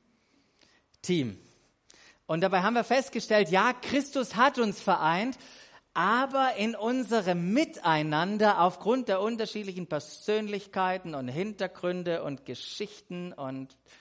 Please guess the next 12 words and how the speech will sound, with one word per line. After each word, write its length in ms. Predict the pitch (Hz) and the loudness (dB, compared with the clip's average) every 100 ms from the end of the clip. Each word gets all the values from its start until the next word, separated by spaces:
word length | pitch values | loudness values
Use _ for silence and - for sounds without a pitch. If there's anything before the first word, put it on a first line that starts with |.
| _ - - _ | _ -20 -20 _
Sprachen 1000 | - - _ 143 147 165 175 175 170 165 | -18 -18 _ -6 0 0 -2 -6 -8 -8
und 320 | 139 135 - | -8 -10 -8
alles 380 | 139 139 135 - | -6 -6 -6 -8
Mögliche, 580 | 135 156 160 151 143 143 - - _ _ - | -8 -8 -10 -6 -6 -6 -10 -20 _ _ -10
äh, 260 | 123 - | -6 -6
ist 140 | 147 - | -10 -6
hier 120 | 170 | -4
ganz 200 | 151 190 | -4 -6
schön 140 | 196 | -8
viel 180 | 175 160 | -8 -8
Sprengstoff 540 | 147 - 175 - 123 - | -8 -8 -10 -8 -10 -10
drin. 260 | 101 95 | -16 -16